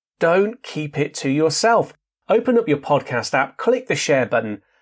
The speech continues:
and send this episode to three of your colleagues or even a senior leader you work with who would find the content useful.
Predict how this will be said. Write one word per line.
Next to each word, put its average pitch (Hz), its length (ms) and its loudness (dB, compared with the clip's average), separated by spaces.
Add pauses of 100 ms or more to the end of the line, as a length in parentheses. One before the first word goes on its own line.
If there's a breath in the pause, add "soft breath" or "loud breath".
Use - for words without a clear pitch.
(100)
and 127 160 -2
send 180 400 0
this 170 400 -2
episode 143 540 0
to - 80 -6
three 240 440 0
of 147 100 2
your 117 120 0
colleagues 135 580 -2
or 208 120 0
even 233 220 2
a 185 60 2
senior 233 400 2
leader 226 220 2
you 117 220 0
work 110 300 0
with 101 260 -4
who 120 100 -8
would 110 120 -6
find 120 360 0
the 117 60 -2
content 101 560 -8
useful. 107 540 -8